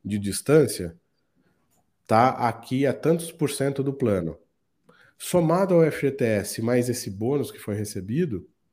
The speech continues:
o que que vocês acham de procurar uma casa de até tanto?" E eles compraram a casa no final do ano e trocaram o carro. Eles não tavam pensando nisso. "Ah, Fred, mas você fez eles gastarem dinheiro." Não, eu fiz eles terem qualidade de vida. Eles queriam, eles precisavam enxergar que tava tudo bem pra tomar esse passo.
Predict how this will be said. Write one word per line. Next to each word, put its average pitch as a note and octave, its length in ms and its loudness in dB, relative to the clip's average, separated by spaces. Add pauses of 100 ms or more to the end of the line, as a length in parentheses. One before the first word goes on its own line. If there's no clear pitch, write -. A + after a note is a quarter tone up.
(120)
o - 60 -20 (540)
que - 100 -20
que - 100 -16
vocês F#3 260 2
acham A#2 300 -2
de G#2+ 80 -4
procurar A2 420 -4
uma G#2 220 -2
casa G#2 400 -2
de G2+ 180 -2
até G2 340 -2
tanto?" F2+ 540 -8 (1500)
E C3 40 0
eles C#3 160 0
compraram B2 380 -2
a B2 40 -8
casa B2 260 -2
no B2 80 -2
final B2 280 -4
do A#2 120 -2
ano C3+ 120 0
e C3+ 40 -6
trocaram B2+ 380 -6
o G#2+ 40 -6
carro. E2 380 -8 (220)
Eles C#3 160 -2
não E3 140 8
tavam D3+ 260 0
pensando D#3 500 6
nisso. D#3 540 4 (1040)
"Ah, D#3+ 120 4
Fred, D#3 280 6
mas C#3 160 6
você D3 100 -2
fez D#3 240 2
eles D3+ 220 0
gastarem C3 420 0
dinheiro." B2 260 2
Não, D3 200 2
eu C3+ 40 2
fiz D3 240 -4
eles C#3+ 220 -2
terem C#3 240 -4
qualidade C3+ 520 -4
de D3 100 -4
vida. A#2 480 -4
Eles A2+ 240 -2
queriam, A2+ 560 0
eles G#2+ 180 0
precisavam C3 580 -2
enxergar A2+ 380 0
que - 80 -12
tava G#2 180 0
tudo G2 220 -6
bem A#2 160 0
pra B2+ 100 -6
tomar B2+ 380 0
esse E3 240 -6
passo. C3+ 380 -2